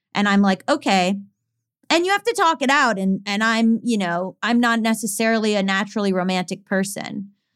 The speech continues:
So, you know, it has to, it has to be talked about very explicitly. And I think there's a world in which,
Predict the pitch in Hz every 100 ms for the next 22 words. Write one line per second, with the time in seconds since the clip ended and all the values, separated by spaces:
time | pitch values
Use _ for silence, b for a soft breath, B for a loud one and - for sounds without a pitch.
0 | _ - - 202 196 190 185 180 - _
1 | _ 247 262 226 160 147 - 233 220 254
2 | 220 208 185 - 233 220 240 233 226 220
3 | 208 226 226 208 190 202 196 185 - 214
4 | 226 220 180 170 151 170 _ _ _ 226
5 | 233 240 254 254 247 233 214 202 226 226
6 | 202 - _ _ _ _ - 240 226 202
7 | 202 -